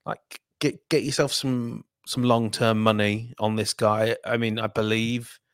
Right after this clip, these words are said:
correct me if I'm wrong, it's the same with Bradley Ibrahim. We're talking quite a minimal,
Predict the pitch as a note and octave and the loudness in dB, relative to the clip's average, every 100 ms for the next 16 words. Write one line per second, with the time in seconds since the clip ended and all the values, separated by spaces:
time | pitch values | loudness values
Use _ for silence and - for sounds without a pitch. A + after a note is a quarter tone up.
0 | _ _ _ _ _ _ - A#2+ A#2 A#2 | _ _ _ _ _ _ 4 4 4 -4
1 | G#2 G#2 G#2 G#2+ A2 _ _ - B2 - | -2 -2 -2 -2 -4 _ _ -8 -6 0
2 | B2 A2 G2+ G#2+ A2 A#2 A2 G#2+ A2 A#2 | 2 2 2 2 2 0 0 0 2 2
3 | A#2+ A2 A#2+ A2 A2 G#2 - A2+ F2+ G#2+ | 0 -2 -2 -4 -6 -10 2 4 4 -2
4 | A2 A2+ A2+ A2 G#2+ G#2 G#2 | 0 0 0 0 -2 -2 -6